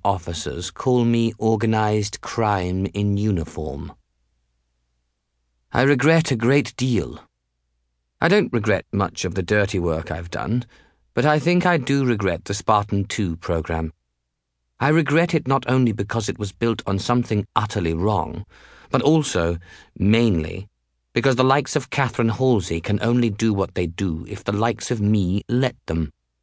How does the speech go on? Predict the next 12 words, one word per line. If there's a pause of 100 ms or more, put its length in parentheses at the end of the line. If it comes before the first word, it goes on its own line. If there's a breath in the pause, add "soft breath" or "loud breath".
(140)
knowingly
or
otherwise. (880)
I
should
have
kept
a
closer (120)
eye
on
her.